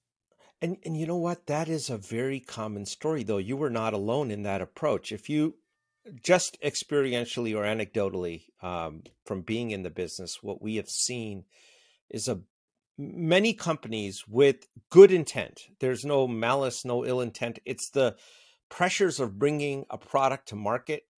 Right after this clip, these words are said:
It is the investments that have been made and the expectations on the returns that become the primary driving factors of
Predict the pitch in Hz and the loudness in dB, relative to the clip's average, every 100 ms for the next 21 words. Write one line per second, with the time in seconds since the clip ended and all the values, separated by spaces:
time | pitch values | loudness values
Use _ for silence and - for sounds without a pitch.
0 | - 120 - 117 113 110 110 104 - 107 | -8 -6 -6 -2 0 0 -2 -6 -8 -6
1 | 110 101 135 139 - 139 139 143 - - | -6 0 2 2 -2 -4 -4 -4 -6 -6
2 | - 127 117 107 113 107 107 127 135 123 | 0 0 0 -2 -6 -4 0 0 0 -4
3 | - 120 107 107 98 - 101 - 117 - | -8 -8 -6 -6 -6 -10 -12 -12 -10 -8
4 | 120 113 117 104 95 87 - 147 160 151 | -10 -6 -6 -6 -8 -10 -8 -4 -4 -6
5 | - - _ _ _ _ _ _ _ _ | -10 -16 _ _ _ _ _ _ _ _
6 | _ _ _ 123 151 143 - - 170 165 | _ _ _ 4 8 8 4 -6 -4 -2
7 | 135 - - 151 160 156 143 120 104 120 | -4 -8 -2 0 2 0 0 -2 -2 0
8 | 123 117 113 - 131 131 - - 98 92 | 0 -4 -10 -6 -2 -2 -2 -6 -4 -2
9 | 90 85 - - _ 110 104 104 98 | -4 -8 -14 -18 _ -4 -2 -2 -4